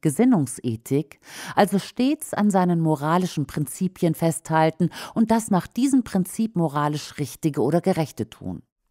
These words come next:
und Verantwortungsethik, also man bedenke die Folgen. In Politik als Beruf schreibt Max Weber: „Wir müssen uns klar machen, dass alles ethisch orientierte Handeln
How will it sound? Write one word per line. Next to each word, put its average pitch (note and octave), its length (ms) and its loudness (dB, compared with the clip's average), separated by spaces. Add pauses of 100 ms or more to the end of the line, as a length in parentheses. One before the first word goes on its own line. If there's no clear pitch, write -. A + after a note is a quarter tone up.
(140)
und D3 260 4
Verantwortungsethik, B2+ 1600 0
also F#3+ 640 4
man D#3+ 220 4
bedenke G#3 520 4
die G#3+ 120 6
Folgen. C#3+ 500 -2 (1200)
In F3+ 340 4 (140)
Politik G3+ 600 2
als - 240 0
Beruf G#3+ 460 2
schreibt E3 420 2
Max - 360 0
Weber: D#3+ 520 4 (540)
„Wir G#3+ 160 6
müssen D#4 240 4
uns C4 240 4
klar F#3 380 2
machen, A3 380 2
dass F3+ 300 0
alles B3+ 400 2
ethisch A3+ 400 2
orientierte F#3 800 2
Handeln E3 560 4